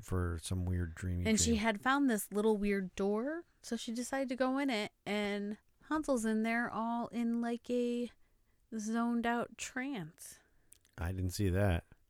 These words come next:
Speaker 2: Yeah. So she's trying to talk to him, but he won't talk to her 'cause he's just like a little, little kid zombie.
Speaker 1: Oh, so he's, he's dead?
Speaker 2: No, he's just, like, zoned out.
Speaker 1: Like she's sucking the essence out of him?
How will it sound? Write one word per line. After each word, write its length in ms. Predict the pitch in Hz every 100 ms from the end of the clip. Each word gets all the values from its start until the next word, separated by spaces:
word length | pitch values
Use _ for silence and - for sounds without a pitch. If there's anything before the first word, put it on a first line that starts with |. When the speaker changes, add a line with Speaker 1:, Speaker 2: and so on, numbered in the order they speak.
| _
Speaker 2:
Yeah. 300 | 208 196 180 - _ _ _ _
So 140 | -
she's 360 | 202 - 208 190
trying 280 | - 208 208
to 80 | 196
talk 260 | - 220
to 120 | - 220
him, 60 |
but 100 | 208
he 80 | 214
won't 180 | 220 214
talk 180 | 247 254
to 60 |
her 100 | 262
'cause 160 | 240 208
he's 160 | 208
just 220 | - 240 240
like 120 | 240
a 60 |
little, 420 | 247 247 254 247 - _ _ _
little 180 | 254 254 -
kid 280 | - 320 -
zombie. 560 | 202 190 180 160 185 - - _ _ _ -
Speaker 1:
Oh, 140 | 117 107
so 180 | 123 107
he's, 400 | 123 123 107 117
he's 220 | 113 104 85
dead? 460 | 101 92 104 123 - -
Speaker 2:
No, 320 | 339 220 180
he's 240 | 233 220 -
just, 240 | 226 -
like, 260 | 214 208 - _ _ _ _ _ -
zoned 380 | 190 208 208 196
out. 300 | 190 175 - _ _ _ _ _
Speaker 1:
Like 280 | 127 98 95
she's 320 | - 98 78 208
sucking 680 | 139 - - - - - 120
the 200 | 101 -
essence 420 | 85 - 117 110
out 200 | 113 117
of 100 | 123
him? 240 | 139 135